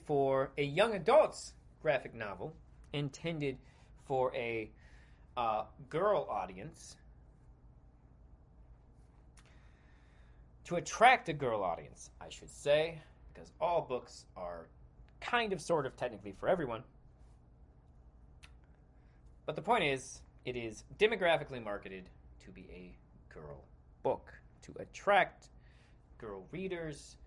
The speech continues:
and tell the type of stories that comics writers hope and think that girl readers will want to read. And not just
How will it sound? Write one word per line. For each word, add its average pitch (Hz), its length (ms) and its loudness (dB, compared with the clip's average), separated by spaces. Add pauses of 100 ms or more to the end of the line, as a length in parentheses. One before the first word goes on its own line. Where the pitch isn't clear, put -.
and 127 80 -18
tell 120 140 -4
the 113 100 -6
type 131 220 -4
of 123 60 -14
stories 101 380 -4
that 98 140 -6 (460)
comics 160 480 0
writers 135 460 2 (240)
hope 143 400 2
and 143 160 -8
think 101 420 -10
that 107 200 -10
girl 90 300 -6
readers 69 380 -18 (140)
will 90 280 -12
want 71 200 -18 (160)
to 120 120 -12
read. 220 340 -6 (1600)
And 117 200 -6
not 185 180 2
just 135 220 -4